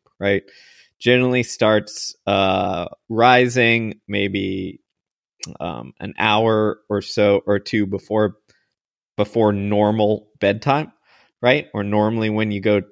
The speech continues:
to bed, and then peaks over the night and then falls, um, very dramatically before you wake up in, in, uh, in the morning. So if we look at melatonin, I think it's best to think of it as, like, this drowsiness,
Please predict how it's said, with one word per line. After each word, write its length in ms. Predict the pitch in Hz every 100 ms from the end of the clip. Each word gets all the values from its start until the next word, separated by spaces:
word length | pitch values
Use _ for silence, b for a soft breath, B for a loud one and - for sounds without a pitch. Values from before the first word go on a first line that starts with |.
| _ _
to 100 | -
bed, 360 | 92 107 135 131
and 120 | 110 110
then 140 | 104
peaks 420 | - 110 107 -
over 180 | 101 101
the 80 | 95
night 360 | 95 95 95 -
and 160 | 98
then 100 | 95
falls, 760 | 92 101 92 92 92 90 - - -
um, 460 | 95 92 90 170 - _
very 320 | - 131 139
dramatically 840 | 107 101 92 92 90 - 95 87 b b b b _
before 260 | 101 104 95
you 160 | 92
wake 240 | 92 87 92
up 240 | 95 - - _
in, 240 | 95 90 - _ _ _
in, 400 | - 95 90 90
uh, 220 | 92 98 - -
in 80 | 95
the 80 |
morning. 320 | 95 95 90 87 B B -
So 380 | - 170 147 - B B B _ _
if 200 | 160 160
we 100 | 180
look 240 | 190 214 208
at 220 | 185 -
melatonin, 600 | 147 147 - 127 123 104
I 100 | 113
think 220 | 147 139
it's 160 | 143 -
best 320 | 117 110 -
to 100 | 113
think 280 | - 107 113
of 120 | 101
it 100 | 101
as, 320 | 98 92 87
like, 260 | 101 95 -
this 200 | 95 -
drowsiness, 1400 | - 104 98 104 113 95 104 92 95 120 - - -